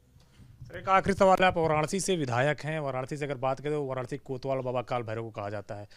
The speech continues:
उनकी सौ फीट की प्रतिमा अब लगाने की तैयारी है, कितना पर्यटन को बढ़ावा मिलेगा?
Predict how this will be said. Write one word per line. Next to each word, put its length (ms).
उनकी 220
सौ 200
फीट 200
की 120
प्रतिमा 420
अब 80
लगाने 300
की 60
तैयारी 400
है, 60
कितना 280
पर्यटन 400
को 80
बढ़ावा 280
मिलेगा? 360